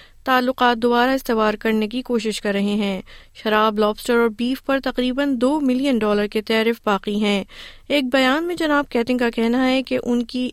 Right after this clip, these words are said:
ایک گھنٹہ پانچ منٹ کی ملاقات بہت ہی خوشگوار رہی، جو کہ بنیادی طور پر دنیا میں جغرافیائی توازن اور اثرات کے بارے میں ایک اچھی تصویری بحث تھی۔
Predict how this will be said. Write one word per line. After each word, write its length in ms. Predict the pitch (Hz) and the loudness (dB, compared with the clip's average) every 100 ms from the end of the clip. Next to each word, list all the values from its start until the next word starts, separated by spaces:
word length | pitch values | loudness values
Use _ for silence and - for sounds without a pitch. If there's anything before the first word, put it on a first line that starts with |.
| - | -4
ایک 240 | 262 262 | -4 -2
گھنٹہ 320 | 262 262 269 262 | -2 0 -2 0
پانچ 340 | 226 214 220 | -2 -2 -4
منٹ 280 | 220 226 247 | -2 -2 -2
کی 120 | - | -2
ملاقات 600 | 214 208 196 - 233 240 240 - - - 240 | -2 0 -4 0 2 2 0 -12 -20 -10 -4
بہت 320 | 262 320 - | 0 0 0
ہی 80 | 311 | -4
خوشگوار 680 | - 247 220 208 214 208 196 | 0 -4 0 0 2 2 2
رہی، 280 | 202 247 269 | -2 -2 -2
جو 120 | 269 | -4
کہ 120 | 247 | -4
بنیادی 460 | 262 269 277 277 320 | -2 0 0 0 0
طور 220 | 311 277 | 0 0
پر 160 | 277 330 | 0 0
دنیا 320 | 262 233 226 | 0 0 0
میں 120 | 226 | 0
جغرافیائی 720 | 214 220 220 214 214 247 220 214 | 0 -2 0 -2 -2 -2 0 0
توازن 500 | 202 220 269 277 269 - - - | 0 2 2 0 -2 -6 -20 -6
اور 120 | 269 | 0
اثرات 440 | 277 269 269 269 - | 0 0 -2 -2 0
کے 120 | 220 | 0
بارے 340 | 220 240 285 | 2 0 0
میں 180 | 269 262 | 0 0
ایک 280 | - 269 - - | 0 -4 -4 -6
اچھی 400 | 269 - - 285 | -6 -4 -4 -2
تصویری 460 | 269 - 233 208 | -4 -4 -6 -4
بحث 340 | 202 220 208 - | -2 -2 -4 -4
تھی۔ 280 | 220 208 | -4 -4